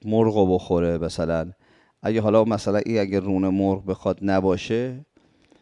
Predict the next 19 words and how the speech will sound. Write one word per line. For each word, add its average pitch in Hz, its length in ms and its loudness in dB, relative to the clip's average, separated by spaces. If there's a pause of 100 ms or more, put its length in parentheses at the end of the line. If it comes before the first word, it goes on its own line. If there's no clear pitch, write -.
(200)
یا 110 120 0
مثلاً 110 240 0
فلان 95 380 0
جای 110 220 2
کله 90 300 -2
پاچه 92 340 -2
رو 107 80 0
دوست 98 260 -6
داشته 87 240 -4
باشه 82 200 -6
بهش 90 300 0
ندن، 95 440 2
می‌بینید 113 380 -2
که 123 100 -2
یه 139 80 4
آدم 113 320 0
بزرگی 117 500 2
هم 104 120 0
هست 101 260 -4